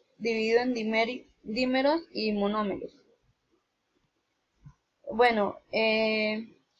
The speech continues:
el medio de contraste yodado y el de sulfato de bario, cuando están presentes en un área específica del cuerpo, se bloquean, bloquean o limitan la capacidad de los rayos X para pasar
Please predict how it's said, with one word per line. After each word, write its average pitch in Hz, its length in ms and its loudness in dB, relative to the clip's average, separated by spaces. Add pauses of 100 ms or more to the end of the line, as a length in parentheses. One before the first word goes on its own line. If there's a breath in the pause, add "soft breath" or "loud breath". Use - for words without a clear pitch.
(1200)
el 233 240 -4
medio 254 160 6
de 277 60 8
contraste 247 400 0
yodado 240 460 6
y 233 320 0
el 214 100 0
de 220 100 0
sulfato 220 380 0
de 262 80 10
bario, 269 300 6
cuando 233 180 2
están 214 200 0
presentes 254 540 2 (380 soft breath)
en 226 160 -2
un 233 120 0
área 247 160 8
específica 254 680 2
del 285 140 4
cuerpo, 277 540 6 (1160)
se 277 240 8
bloquean, 294 760 6 (600)
bloquean 285 480 6
o 269 60 4
limitan 226 420 0
la 254 140 2
capacidad 220 500 2
de 240 100 4
los 254 120 6
rayos 233 260 4
X 262 220 -2
para 240 260 6
pasar 233 400 6